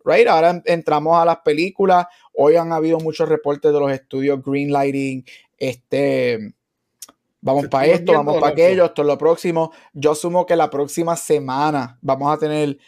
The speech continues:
Speaker 1: muchísimos casting announcements,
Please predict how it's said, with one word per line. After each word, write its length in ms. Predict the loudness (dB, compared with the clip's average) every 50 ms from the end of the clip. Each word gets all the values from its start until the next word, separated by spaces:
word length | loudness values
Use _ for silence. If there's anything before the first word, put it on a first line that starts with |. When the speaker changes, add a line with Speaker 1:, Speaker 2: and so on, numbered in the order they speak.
| _ _ _ -8 -4 0 0 0 0 -2 -4
Speaker 1:
muchísimos 880 | -6 -6 -4 -2 0 0 0 0 0 -2 -2 -4 -4 -4 -4 -4 -6 -10
casting 460 | -6 -6 -6 -6 -6 -8 -10 -10 -8
announcements, 760 | -6 -6 -6 -6 -6 -6 -8 -8 -6 -6 -6 -6 -8 -12 -16